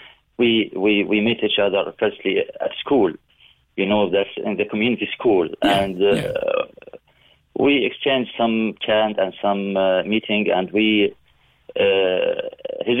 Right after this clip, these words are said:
Speaker 1: qualification is a chef, and he did some, uh, uh, job, he get some jobs over there in Dublin and in Cork City, in Clonmel. He is, uh, really experienced about this job, and, uh, uh,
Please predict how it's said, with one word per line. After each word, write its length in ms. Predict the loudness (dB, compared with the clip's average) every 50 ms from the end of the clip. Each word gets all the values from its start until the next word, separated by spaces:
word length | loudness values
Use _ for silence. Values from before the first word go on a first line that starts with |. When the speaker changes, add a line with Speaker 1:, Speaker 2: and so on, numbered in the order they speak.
| 0 0
Speaker 1:
qualification 640 | 2 0 0 0 -2 _ -2 -2 0 -2 -4 -2 -2
is 120 | -4 -2
a 40 | -2 -2 0
chef, 220 | 0 2 0 0 -2 -6 _ -20 -20 _ _
and 180 | -6 -6 -6 -4
he 120 | -6 -6
did 200 | -2 -2 -2 -2 -4 -6 -4
some, 400 | -4 -2 -2 -2 -2 -2 0 0
uh, 40 | 0
uh, 1120 | 0 0 0 -2 -4 -4 -6 -8 -10 -8 -6 -6 -6 -4 -4 -6 -8 -8 -10 -12 -12 -12 -4
job, 300 | 0 2 2 2 2 -2 -6 _ -4 -4
he 80 | -2 0
get 140 | 0 -2 -2 -2
some 140 | -6 -6 -2 0
jobs 300 | 0 0 0 -2 -2 -2
over 220 | 0 0 0 0
there 200 | 0 0 0 0
in 80 | -2 -2
Dublin 420 | -2 -2 0 0 -2 -2 -2 -4 -10 _ _ _ _ _ _ _
and 140 | -2 0 0
in 120 | 0 0 0
Cork 240 | 0 0 0 0 -2 -6
City, 220 | -12 -6 -4 -4 -4
in 100 | -4 -2
Clonmel. 480 | -2 0 0 0 0 0 0 0 -2 -4 -8 _ _ _ _ _ _ _ _ _ _
He 280 | 0 2 2 4 4 2
is, 580 | 2 0 -2 0 2 2 2 2 0 -4 -8 -14 -18 -8 _ 0
uh, 200 | 2 2 2 2
really 220 | 2 2 2 0
experienced 560 | 0 -4 -6 -2 0 0 2 0 -2 -4 -4
about 300 | -6 -2 0 0 0 0
this 120 | -2 -4 -4 0
job, 220 | 0 0 0 -2 _ -4
and, 300 | -2 0 0 0 0 0 2
uh, 540 | 2 4 4 4 4 4 2 2 2 0 -2 -6 _ _ _ _ _ _ _ _ _ _ _ _ _ _ _ _ -6 -2
uh, 1000 | 0 2 2 4 4 2 2 2 2 2 0 -2 -2 -4 -2 -2 -4 -4 -4 -6